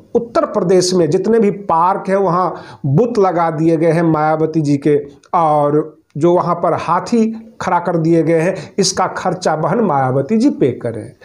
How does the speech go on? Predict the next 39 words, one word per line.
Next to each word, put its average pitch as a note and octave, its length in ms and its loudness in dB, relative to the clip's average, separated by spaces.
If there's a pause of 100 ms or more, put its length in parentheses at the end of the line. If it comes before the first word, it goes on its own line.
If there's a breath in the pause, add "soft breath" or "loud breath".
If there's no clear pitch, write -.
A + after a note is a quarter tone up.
(240 loud breath)
तो A3 80 0
क्यों C4 280 0 (200)
मोटेरा A3 680 2
स्टेडियम A3 680 0
का B3 120 -2 (100)
खर्चा F3 460 -2 (200)
हमारे F#3 320 2
देश F3 280 0
के A#3+ 120 0
प्रधानमंत्री F#3 840 -2
जी A3+ 140 -2
पे A#3 220 2
करेंगे? C#4+ 560 -4 (760)
अगर D#3 340 0 (440 loud breath)
उनकी C4+ 400 2
बुत A#3 280 2
लगी F3 320 4
है G3 120 2
तो D4 160 -2
इनकी A3+ 320 2
भी D4+ 80 4
तो D#4 100 0
बुत B3+ 240 0
लग C#4 160 0
रही B3+ 260 2
है, A#3 80 2 (420)
दोनों A3+ 240 2
तो C4+ 140 0
बुत A3+ 220 -2
लगाने C4 320 2
वाले C4 260 2
ही A#3+ 140 0
हैं, A3 300 -2
फिर C4+ 120 0
फर्क D4 440 -2
क्या G#3 280 0
रह E3+ 140 0
जाता F3 340 0
है? A3+ 160 0